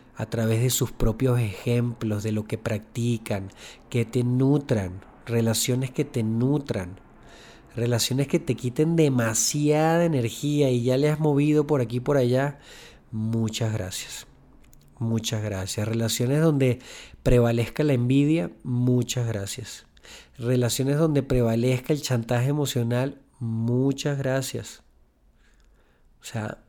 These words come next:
toda esa drena-, de-, eh, drenadera,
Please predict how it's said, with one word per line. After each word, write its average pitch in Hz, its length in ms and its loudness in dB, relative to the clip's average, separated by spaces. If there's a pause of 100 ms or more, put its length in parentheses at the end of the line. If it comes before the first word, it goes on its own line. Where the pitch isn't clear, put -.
(440)
toda 139 280 4
esa 147 220 2
drena-, 127 360 0 (120)
de-, 113 400 -6 (100)
eh, 117 340 -2
drenadera, 120 800 -2